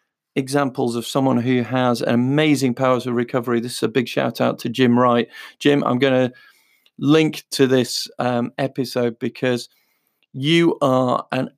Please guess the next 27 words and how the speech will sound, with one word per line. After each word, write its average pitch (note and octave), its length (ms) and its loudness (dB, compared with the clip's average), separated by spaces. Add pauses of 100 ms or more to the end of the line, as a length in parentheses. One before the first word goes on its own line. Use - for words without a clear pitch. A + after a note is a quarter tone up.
absolute D3+ 800 -4
inspiration B2 800 -4 (340)
for A#2+ 400 0
things. A#2 360 -4
Jim, D3+ 440 0
you, B2 460 -6 (320)
you A#2+ 120 -4
know, A#2 220 -2
you A#2 300 -6
can B2 160 -4
tell C3 260 -2
your A#2+ 120 0
story B2+ 360 0
to B2+ 120 -10
people. A#2 420 -6
You've A#2+ 300 -10
got, B2+ 440 -2 (520)
um, A#2+ 340 -2 (260)
let's A3+ 180 0
just F3+ 200 -4
say D3 140 4
one D3+ 200 2
or C#3+ 60 2
two, B2+ 380 2 (460)
uh, A#2 280 -6
medical B2 560 -2
issues, F#3 580 -4